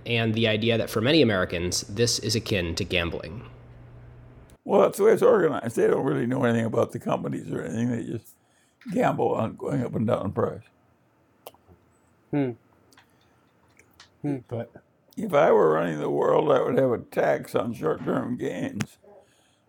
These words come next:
Speaker 2: with no offset for losses on short-term, on any-, on anything. And,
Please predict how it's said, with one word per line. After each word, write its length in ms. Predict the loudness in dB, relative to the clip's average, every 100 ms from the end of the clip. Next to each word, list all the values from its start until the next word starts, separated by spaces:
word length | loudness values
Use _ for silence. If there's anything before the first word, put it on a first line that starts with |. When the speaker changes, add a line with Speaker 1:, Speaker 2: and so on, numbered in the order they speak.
| _ -8
Speaker 2:
with 140 | -4
no 200 | 0 6 8
offset 580 | 8 6 2 2 0 -4
for 180 | -4
losses 520 | 2 2 2 0 -4 -4
on 160 | -6
short-term, 580 | -4 -4 -4 -12 -10 -8 -4
on 280 | -4 -4
any-, 120 | -6 -6
on 140 | -4
anything. 720 | -2 -2 -6 -16 -8 -8 -8 -16 _ -16 -16 -16 _ -20 -20 _ _ -6
And, 440 | -2 0 0 -2